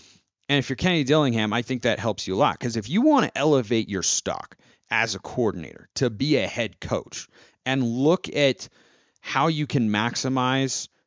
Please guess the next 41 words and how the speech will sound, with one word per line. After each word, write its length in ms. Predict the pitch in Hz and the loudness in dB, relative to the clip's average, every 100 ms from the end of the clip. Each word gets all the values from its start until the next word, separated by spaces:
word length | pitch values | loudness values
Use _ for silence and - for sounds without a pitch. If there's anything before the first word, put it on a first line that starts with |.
| _ | _
your, 800 | - 113 110 107 107 107 104 95 | -2 2 4 4 4 2 2 -2
your 140 | - 107 | -4 -6
kind 240 | - 110 | -2 -2
of 80 | 85 | -4
draft 340 | 87 90 107 | -4 -2 -2
stock 400 | - 131 131 131 - | -2 0 0 -2 -4
in 100 | 120 | -2
the 140 | 110 | 0
eyes 260 | 107 113 107 | 2 2 0
of 140 | 101 | -2
other, 480 | 107 104 104 101 98 - | 0 2 2 2 0 0
other 200 | 110 92 | 0 0
schools 600 | - - 107 117 147 - - _ _ | -2 -4 -2 0 -2 -6 -18 _ _
who 100 | 123 | 2
maybe 240 | 117 117 | 4 4
wanna 220 | 107 98 82 | 2 0 -2
hire 180 | 85 95 | -4 -2
you 140 | 117 | -2
as 80 | 127 | 0
their 140 | 131 | 2
head 180 | 139 139 | 2 0
coach, 360 | 147 160 - - _ _ _ _ _ _ _ _ - | 0 0 -2 -12 _ _ _ _ _ _ _ _ -4
you 160 | 113 214 | 2 6
wanna 200 | 285 170 | 6 4
be 100 | 143 | 2
able 160 | 131 | 2
to 80 | 110 | 0
do 100 | 120 | -2
something 440 | - 131 110 110 | -2 -4 -4 -4
like, 100 | 101 - | -6 -8
something 340 | - 131 110 110 | -6 -4 -4 -4
like 200 | 101 - | -4 -2
this 200 | 110 - | -2 -2
for 120 | 92 | -2
multiple 500 | 98 170 - - - | 0 0 -2 -10 -12
years, 380 | - - - - _ | -14 -18 -20 -20 _
because 400 | 127 156 143 120 - _ - _ _ _ - | -4 0 0 -2 -10 _ -20 _ _ _ 0
Arizona 420 | 214 214 180 147 | 2 2 2 0
State 400 | - - 220 226 | -2 -2 0 0
may 160 | 143 110 | -2 -2
come 380 | 113 101 104 | -2 -2 -2